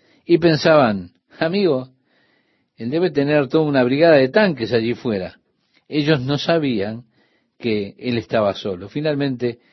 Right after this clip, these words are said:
los sirios imaginaron que él debía tener también una brigada de tanques,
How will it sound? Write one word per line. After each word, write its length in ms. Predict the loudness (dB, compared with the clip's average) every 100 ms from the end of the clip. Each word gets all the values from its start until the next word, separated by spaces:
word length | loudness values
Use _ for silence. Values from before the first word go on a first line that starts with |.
| _ _ -6
los 180 | -4
sirios 360 | -2 2 2 2
imaginaron 1040 | -2 -4 -2 -4 -6 -2 0 0 -2 -8 -14 _ _ _ _ _
que 140 | 0
él 100 | 2
debía 280 | 4 4 2
tener 300 | 2 0 0
también 520 | 0 -2 -2 -4 -6 _ _ _
una 240 | -6 0 2
brigada 340 | 2 2 4
de 100 | 2
tanques, 500 | 2 0 0 -10 -20